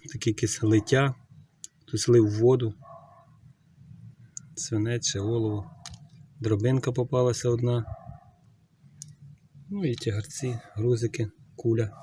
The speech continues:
Так, з прикрас в мене попалося сьогодні, першим попалося ось це колечко.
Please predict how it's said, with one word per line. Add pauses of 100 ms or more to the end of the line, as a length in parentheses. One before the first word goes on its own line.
(960)
Так,
з
прикрас
в
мене
попалося
сьогодні,
першим
попалося
ось
це
колечко.